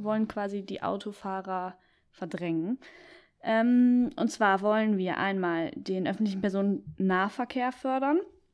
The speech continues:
also das Netz einfach besser ausbauen, ähm,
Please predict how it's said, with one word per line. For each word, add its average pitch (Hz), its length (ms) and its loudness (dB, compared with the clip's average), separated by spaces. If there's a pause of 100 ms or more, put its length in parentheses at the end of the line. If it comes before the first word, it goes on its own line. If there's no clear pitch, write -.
(400)
also 202 160 -2
das 185 200 -6
Netz 214 240 0
einfach 214 260 -4
besser 202 300 -4
ausbauen, 208 580 -2 (1120)
ähm, 196 760 -4